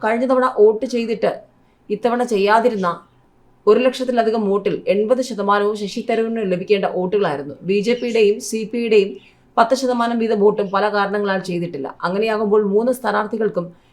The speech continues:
കഴിഞ്ഞ വർഷത്തെ വോട്ട് കുറയാം. തരൂരിന് കഴിഞ്ഞ വർഷം വോട്ട് ചെയ്തവരിൽ പത്ത് മുതൽ പതിനഞ്ച് ശതമാനം വരെ ആളുകൾ ഇത്തവണ രാജീവ് ചന്ദ്രശേഖരനാണ് വോട്ട് ചെയ്തിരിക്കുന്നത്. അഞ്ച് മുതൽ പത്ത് ശതമാനം പേർ പന്ന്യൻ രവീന്ദ്രനും മാറ്റി വോട്ട് ചെയ്തു. അങ്ങനെ വരുമ്പോൾ, കോൺഗ്രസ് വോട്ട്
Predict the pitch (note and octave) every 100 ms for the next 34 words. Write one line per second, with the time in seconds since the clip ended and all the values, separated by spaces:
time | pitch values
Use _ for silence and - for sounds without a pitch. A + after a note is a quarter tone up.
0 | _ A3+ A3 A#3+ A#3 A#3+ A#3+ A3+ - F#3
1 | G#3 G#3 F#3 F3 D#3+ - - _ _ -
2 | A#3+ C#4 D4 D4+ C4+ G#3+ B3 A#3+ C4 A3+
3 | A3 A3+ A#3 A3 G#3 G3 G#3 G#3 A3+ A#3
4 | A#3+ A#3 G3 G3+ A3 A#3+ A#3 G#3 G#3 G#3
5 | G#3 G#3 F#3+ F#3 G#3 F#3 - - _ _
6 | F#3+ G#3+ G#3 G#3 F3+ F#3+ A3 A3 G#3+ G#3
7 | A3 G#3 G#3 G3+ - G3 G3+ G#3 D#3+ C#3+
8 | D3 E3+ D#3+ - - _ _ G3+ G#3 A#3
9 | A#3 A#3+ G#3+ G3+ G#3+ A#3 A#3 A#3 A#3 G3
10 | F3+ F3+ - - G3+ G#3+ A#3 G#3 G3+ G#3+
11 | G#3 G3 - F#3 F#3+ G#3+ G#3+ E3+ F#3+ E3
12 | D3+ C#3 - F#3 G#3+ A3+ F#3 F#3+ G3 _
13 | _ _ G#3+ A3 A3+ C4 B3 G#3+ F3+